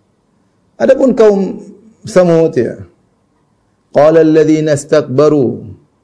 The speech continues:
lilladhina istud'ifu liman amana minhum, "Ata'lamuna anna Salihan mursalun min rabbih?" Qalu, "Inna bima ursila bihi mu'minun." Qala alladhina istakbaru, "Inna billadhi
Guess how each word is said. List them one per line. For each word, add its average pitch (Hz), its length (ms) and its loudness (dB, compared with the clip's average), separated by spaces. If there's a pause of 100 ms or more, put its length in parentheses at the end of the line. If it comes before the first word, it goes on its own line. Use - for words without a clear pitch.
(340)
lilladhina 156 640 2
istud'ifu 160 640 -4
liman 156 320 -2
amana 156 480 -2
minhum, 151 400 -2
"Ata'lamuna 156 880 -2
anna 160 240 -4
Salihan 151 600 -2
mursalun 156 440 -2
min 156 160 -2
rabbih?" 123 560 -2 (880)
Qalu, 156 480 2
"Inna 156 320 -2
bima 151 320 -2
ursila 151 460 0
bihi 151 260 0
mu'minun." 151 880 -2
Qala 151 320 2
alladhina 156 480 0
istakbaru, 156 640 0
"Inna 160 400 0
billadhi 147 720 0